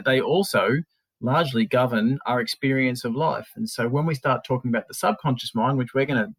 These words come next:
talk about a bit today, we're talking about an area of our mind that literally controls a huge amount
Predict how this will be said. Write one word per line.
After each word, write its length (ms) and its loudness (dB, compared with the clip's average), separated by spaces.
talk 160 -4
about 320 -2
a 60 -12
bit 160 -6
today, 480 -2
we're 160 4
talking 340 2
about 220 4
an 120 0
area 300 2
of 80 0
our 140 2
mind 460 2
that 120 -6
literally 600 0
controls 880 -2
a 40 0
huge 640 0
amount 440 2